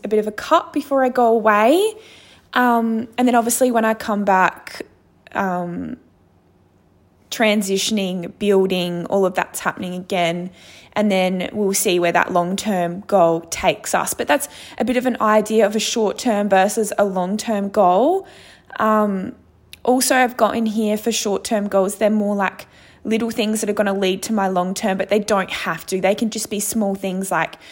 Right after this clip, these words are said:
drink two to three waters, uh, sorry, drink two to three liters of water per day. That is something I really struggle with. And, um, being a nurse, if I don't drink a lot of water, I find that I have terrible outcomes because of it.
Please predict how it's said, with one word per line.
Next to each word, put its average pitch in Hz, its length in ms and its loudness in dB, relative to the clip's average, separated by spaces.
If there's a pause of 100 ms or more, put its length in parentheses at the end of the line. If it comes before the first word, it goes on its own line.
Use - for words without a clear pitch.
(300)
drink 247 340 0
two 233 200 -2
to 220 80 0
three 214 320 -2
waters, 185 500 -4 (720)
uh, 185 220 2 (640)
sorry, - 500 -4 (140)
drink 226 300 -4
two 254 220 -2
to 254 80 0
three 220 320 0
liters 190 500 0
of 196 220 -6
water 180 280 -2
per 180 240 -4
day. 170 340 -4 (320)
That 220 120 4
is 240 100 0
something 226 320 -2
I 208 60 2
really 196 220 0
struggle 285 440 2
with. 277 340 -2 (520)
And, 208 480 0 (120)
um, 190 580 0 (1120)
being 214 280 2
a - 20 -2
nurse, 202 480 0 (160)
if 214 140 -2
I 220 80 6
don't 208 260 -2
drink 208 240 -6
a 214 40 -6
lot 196 140 2
of 190 220 -8
water, 190 300 0
I 190 160 0
find 185 380 -2
that 190 160 -2
I 180 100 -2
have 185 180 -4
terrible 175 420 -2
outcomes 170 460 -2
because 185 320 -4
of 165 120 -2
it. - 160 -4